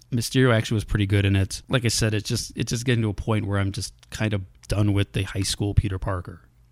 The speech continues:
I just don't wanna see it anymore. I wish they'd evolve and get to a thirty-year-old version of him and have some stories that I've read that I know exist out there that they just won't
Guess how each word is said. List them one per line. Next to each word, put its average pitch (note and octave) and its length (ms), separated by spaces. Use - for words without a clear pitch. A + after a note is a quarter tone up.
I G#2+ 100
just G#2 180
don't G2+ 140
wanna G2+ 160
see B2 220
it A#2 40
anymore. G#2+ 460
I G2 60
wish G2+ 200
they'd G2+ 140
evolve F#2+ 500
and F#2+ 120
get F#2+ 140
to F#2+ 260
a F2+ 80
thirty-year-old G2 600
version G2 360
of G2 80
him G2 240
and F2+ 160
have F#2 160
some G2 200
stories G2+ 380
that G2 100
I've F#2+ 300
read G#2 240
that F#2+ 80
I - 20
know F#2 140
exist G2+ 460
out F2+ 180
there G2 220
that G2 120
they F#2 120
just F#2 200
won't G#2 220